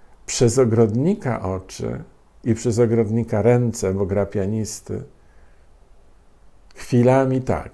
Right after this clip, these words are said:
Gdyby reżyser w scenariuszu mu nie przeszkadzał, to by Ogrodnikowi się udało. Ale mam zastrzeżenia do Pieprzycy. Naprawdę,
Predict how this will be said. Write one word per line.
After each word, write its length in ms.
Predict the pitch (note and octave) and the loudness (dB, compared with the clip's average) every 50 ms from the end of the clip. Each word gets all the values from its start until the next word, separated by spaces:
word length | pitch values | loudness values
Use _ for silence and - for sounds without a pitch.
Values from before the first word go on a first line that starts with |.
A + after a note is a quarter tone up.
| - - - - - - - - | -20 -20 -20 -20 -20 -14 -6 -2
Gdyby 240 | A2+ A2+ A2+ A#2+ | 0 2 4 6
reżyser 600 | B2 B2+ B2 A#2 C#3+ C#3+ C3+ - A#2 A2 G#2 A2 | 6 6 6 6 4 0 0 2 2 2 2 0
w 60 | G#2 - | -2 -6
scenariuszu 640 | - - B2 A#2 A#2 A2+ A2+ C3 C3+ C3 - B2+ | -4 -2 0 0 2 2 2 2 2 0 0 0
mu 100 | A#2 A2+ | 0 2
nie 140 | A2+ A2+ A2 | 2 0 0
przeszkadzał, 920 | - - A#2+ A2+ - - - D3 D3+ C3 G2 F#2 F#2+ F#2 - - A2+ B2+ - - - - - - _ - - - _ _ _ _ _ _ - - - - - - - - - - | -2 -2 -4 -4 -4 -4 -2 0 0 0 0 0 -2 -4 -4 -6 -10 -12 -14 -18 -20 -20 -20 -20 _ -20 -20 -20 _ _ _ _ _ _ -20 -20 -20 -20 -20 -20 -20 -14 -2 0
to 120 | C3+ B2+ | 2 2
by 160 | B2 B2+ B2+ B2 B2+ - - - - | 4 4 2 2 0 -4 -6 -4 -2
Ogrodnikowi 720 | B2+ A2+ B2+ B2+ A#2+ A#2+ B2 B2 A#2+ C#3 C3 A#2 A2 A2+ | 2 4 6 6 6 6 4 0 0 2 2 2 2 0
się 180 | - - B2 A2 | -2 0 0 0
udało. 520 | G#2+ G#2 F#2+ D#2+ D2+ - - - - - - - - - - - - - - - - - - - - - - - - | 0 -2 -2 -4 -6 -8 -8 -12 -14 -14 -14 -16 -18 -18 -18 -18 -18 -18 -18 -18 -18 -18 -20 -20 -20 -20 -20 -6 0
Ale 220 | A#2 A#2 A#2+ C3+ C3+ | 2 4 6 6 6
mam 180 | C#3 C#3 C3+ | 6 4 4
zastrzeżenia 580 | B2+ B2+ B2 - - C3+ A#2+ C3 C3 B2 A#2 A2+ | 2 2 0 -2 -2 0 0 0 2 2 2 2
do 120 | A2 G#2 | 2 0
Pieprzycy. 500 | - - G#2 G2 - - G#2+ - - A#2+ | 0 -2 -4 -4 -4 -6 -6 -6 -4 -2
Naprawdę, 680 | A2 A2+ A2 - B2+ B2+ C3 B2+ B2 B2 B2+ B2 B2 | -2 -2 0 0 2 2 2 2 2 2 2 2 2